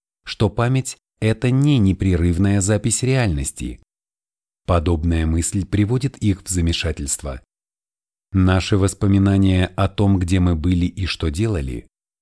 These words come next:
вносят большой вклад в наши сознательные и бессознательные представления о том, кто мы есть.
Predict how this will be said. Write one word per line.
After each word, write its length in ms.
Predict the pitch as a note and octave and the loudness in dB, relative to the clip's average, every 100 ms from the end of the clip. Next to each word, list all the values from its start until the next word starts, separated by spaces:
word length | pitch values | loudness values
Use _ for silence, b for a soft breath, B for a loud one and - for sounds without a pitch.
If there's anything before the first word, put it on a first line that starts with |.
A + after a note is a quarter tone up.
| _ | _
вносят 520 | - F#2 A#2 C#3 E3 C3+ | -2 2 2 2 -2 -2
большой 420 | B2 A2+ B2 A2+ | -2 -2 0 -2
вклад 380 | - G#2 B2+ G#2 | -2 -2 -2 0
в 80 | |
наши 300 | G2+ A2 - | 0 0 0
сознательные 960 | A2 G#2 F#2 F2 A2 - A#2+ A#2+ A#2 A#2 | -2 0 0 0 -2 -2 -2 0 0 -2
и 200 | - C3 | -2 -2
бессознательные 1080 | C3 C#3+ - A#2+ F#2 E2+ - G2 F2+ F2 E2+ | 0 0 2 2 2 0 0 0 0 0 -2
представления 920 | E2 D#2+ - E2 D#2+ D#2+ D#2 D2 D2 | -4 -6 -6 -4 -2 -2 -2 -4 -6
о 120 | F2 E2+ | -6 -4
том, 280 | E2+ E2+ | -2 -2
кто 220 | F2+ - G2 | -4 -2 0
мы 140 | A2 | 0
есть. 420 | A2+ G2+ - - | -2 -6 -8 -16